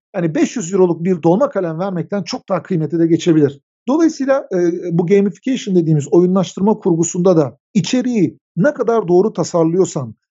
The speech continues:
oyunlaştırma yapılacak süreç ne kadar dikkatli analiz edilmişse, hangi temalarla hangi kişilerin kullanacağının persona analizleri, kişilik analizleri yapıldıktan sonra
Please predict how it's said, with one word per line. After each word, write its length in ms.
oyunlaştırma 760
yapılacak 500
süreç 380
ne 180
kadar 380
dikkatli 640
analiz 380
edilmişse, 640
hangi 420
temalarla 760
hangi 380
kişilerin 480
kullanacağının 720
persona 520
analizleri, 640
kişilik 400
analizleri 540
yapıldıktan 580
sonra 460